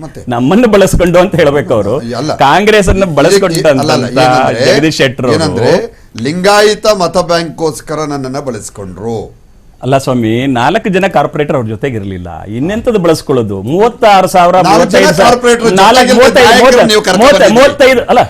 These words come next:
Speaker 2: ಒಬ್ಬ,
Speaker 1: ನಾಲ್ಕು ಜನ
Speaker 2: ಅಲ್ಲ, ಒಬ್ಬ,
Speaker 1: ಕಾರ್ಪೊರೇಟರ್‌ನ
Speaker 2: ಅಲ್ಲ, ಇಲ್ಲಿ ಕೇಳಿ,
Speaker 1: ಜೊತೆಗೆ
Speaker 2: ಇಲ್ಲಿ ಕೇಳಿ, ಇಲ್ಲಿ ಕೇಳಿ,
Speaker 1: ಇರುವಂತ
Speaker 2: ಪ್ರಶ್ನೆ ಕೇಳಿದ್ರಿ,
Speaker 1: ನಾಯಕರನ್ನ ನೀವು
Speaker 2: ಪ್ರಶ್ನೆ ಕೇಳಿದ್ರಿ, ಪ್ರಶ್ನೆ ಕೇಳಿದ್ರಿ, ನಾ
Speaker 1: ಹಾ,
Speaker 2: ಹೇಳ್ತೀನಿ ಆನ್ಸರ್.
Speaker 1: ಕರ್ಕೊಂಡು ಬಂದಿದ್ದೀರಿ.
Speaker 2: ನೀವು ಮಾತಾಡಿದ್ರಿ, ಹೇಳಿದ್ರಿ, ನಾನು ಕೇಳಿಸ್ಕೊಂಡೆ.
Speaker 1: ಹ್ಮ್.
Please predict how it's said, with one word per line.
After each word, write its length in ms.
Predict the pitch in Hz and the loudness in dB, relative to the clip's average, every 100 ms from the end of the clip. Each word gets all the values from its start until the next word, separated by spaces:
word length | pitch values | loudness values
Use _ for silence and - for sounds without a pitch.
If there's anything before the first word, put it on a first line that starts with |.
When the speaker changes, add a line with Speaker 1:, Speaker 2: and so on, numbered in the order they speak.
| - - - 135 | -6 -16 -12 -4
Speaker 2:
ಒಬ್ಬ, 240 | 160 156 156 165 175 | -2 2 4 4 2
Speaker 1:
ನಾಲ್ಕು 300 | 170 226 240 | 0 0 0
ಜನ 100 | 196 | 0
Speaker 2:
ಅಲ್ಲ, 180 | 233 - | 4 4
ಒಬ್ಬ, 100 | 175 | 4
Speaker 1:
ಕಾರ್ಪೊರೇಟರ್‌ನ 640 | 254 262 269 262 254 240 | 4 4 4 2 2 0
Speaker 2:
ಅಲ್ಲ, 120 | 233 240 | 2 4
ಇಲ್ಲಿ 200 | 233 196 | 2 2
ಕೇಳಿ, 220 | 247 277 | 4 4
Speaker 1:
ಜೊತೆಗೆ 180 | 190 113 | 2 2
Speaker 2:
ಇಲ್ಲಿ 180 | 165 | 2
ಕೇಳಿ, 180 | 233 214 | 4 4
ಇಲ್ಲಿ 160 | 165 196 | 2 2
ಕೇಳಿ, 160 | 160 | 2
Speaker 1:
ಇರುವಂತ 220 | 220 220 - | 2 2 2
Speaker 2:
ಪ್ರಶ್ನೆ 140 | 247 | 0
ಕೇಳಿದ್ರಿ, 280 | 254 254 240 | 2 4 2
Speaker 1:
ನಾಯಕರನ್ನ 380 | 220 220 208 202 | 2 -2 -2 -2
ನೀವು 140 | 190 | 0
Speaker 2:
ಪ್ರಶ್ನೆ 260 | 233 185 254 | 0 4 4
ಕೇಳಿದ್ರಿ, 440 | 269 269 240 - | 6 4 4 0
ಪ್ರಶ್ನೆ 380 | - 156 226 214 | 0 -2 0 0
ಕೇಳಿದ್ರಿ, 320 | 190 208 202 | 2 2 2
ನಾ 80 | 220 | 2
Speaker 1:
ಹಾ, 80 | 147 | 2
Speaker 2:
ಹೇಳ್ತೀನಿ 320 | 180 147 - | 2 2 -2
ಆನ್ಸರ್. 180 | - 254 | 0 -2
Speaker 1:
ಕರ್ಕೊಂಡು 200 | 190 139 | -2 -6
ಬಂದಿದ್ದೀರಿ. 240 | 113 98 | -10 -6
Speaker 2:
ನೀವು 140 | 127 | -2
ಮಾತಾಡಿದ್ರಿ, 480 | 135 143 165 127 95 | -2 0 -2 -2 -6
ಹೇಳಿದ್ರಿ, 260 | 113 104 92 | -6 -8 -12
ನಾನು 120 | 95 | -6
ಕೇಳಿಸ್ಕೊಂಡೆ. 420 | 147 143 110 90 | -4 -4 -6 -10
Speaker 1:
ಹ್ಮ್. 420 | - - 143 113 | -14 -18 -14 -14